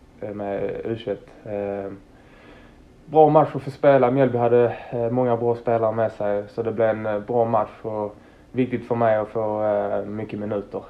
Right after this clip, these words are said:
eh, eftersom jag varit skadad en längre tid. Så, eh, två bra matcher och, eh,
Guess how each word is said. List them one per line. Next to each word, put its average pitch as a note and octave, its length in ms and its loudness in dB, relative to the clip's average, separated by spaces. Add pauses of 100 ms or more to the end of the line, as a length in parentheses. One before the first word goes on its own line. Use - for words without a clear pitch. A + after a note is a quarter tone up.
(100)
eh, G2 380 -10
eftersom G2+ 300 -10
jag G2+ 80 -4
varit G2+ 120 -6
skadad G2+ 380 -4
en G#2 120 -8
längre G#2 200 -8
tid. G2+ 260 -8
Så, G#2 240 -6 (1120)
eh, G#2 320 -4 (100)
två C3+ 120 4
bra C3 160 6
matcher B2+ 500 2
och, G#2 500 -4
eh, G#2 120 -8